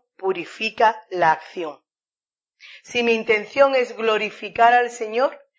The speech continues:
entonces esa acción ya está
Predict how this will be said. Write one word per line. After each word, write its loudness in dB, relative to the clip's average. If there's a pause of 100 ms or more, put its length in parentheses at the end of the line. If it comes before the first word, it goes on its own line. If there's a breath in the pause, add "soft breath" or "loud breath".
(200 loud breath)
entonces 0
esa -4
acción -4 (1120)
ya 4
está -2